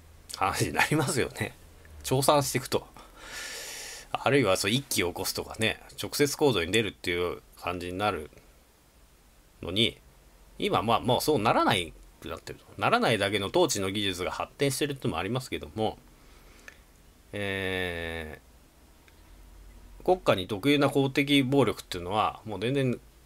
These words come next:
国民と関係ない。それ自体が目的化してると。まあ、権力自体が目的化してるっていうのもありますけども、統治自体が目的化して、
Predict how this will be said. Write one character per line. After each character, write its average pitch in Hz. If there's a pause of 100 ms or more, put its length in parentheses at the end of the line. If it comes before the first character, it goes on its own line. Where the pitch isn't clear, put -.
(100)
国 135
民 214
と -
関 160
係 226
な 220
い。 90 (920)
そ -
れ 196
自 233
体 143
が 98
目 92
的 -
化 107
し -
て 98
る 80
と。 -
ま 139
あ、 -
権 277
力 123
自 123
体 135
が 90
目 87
的 -
化 107
し -
て 107
る 101
っ -
て -
い -
う 92
の 92
も 85
あ 92
り 92
ま 107
す -
け 90
ど 82
も、 104
統 220
治 101 (500)
自 165
体 143
が 95
目 92 (140)
的 -
化 -
し -
て、 -